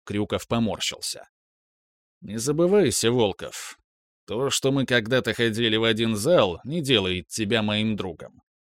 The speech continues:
Я говорю с тобой только из-за сегодняшнего случая с теми киллерами, иначе бы не пустил на порог. А во-вторых, все равно уже все из той группы погибли, кто вместе был со мной. А времена меняются.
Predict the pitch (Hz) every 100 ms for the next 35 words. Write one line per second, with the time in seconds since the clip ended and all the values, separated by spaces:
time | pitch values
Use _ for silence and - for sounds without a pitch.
0 | _ _ _ - 107 175 180 180 175 185
1 | - 165 151 180 160 165 160 160 151 147
2 | 120 151 147 151 165 147 135 147 139 127
3 | 139 151 120 135 131 - 156 151 151 -
4 | 190 107 78 69 58 _ _ _ _ _
5 | - 107 170 - 165 170 170 175 175 -
6 | 113 92 90 104 95 - _ - _ _
7 | _ _ _ _ _ - 87 95 123 127
8 | 185 202 - - - _ - - 170 196
9 | 160 113 101 98 101 95 87 - 120 110
10 | - 120 113 120 160 139 123 156 120 101
11 | 76 71 65 - - 101 104 110 - -
12 | 92 95 - 92 78 65 50 - _ _
13 | _ _ _ _ _ - 98 123 160 165
14 | 170 165 170 185 170 87 - -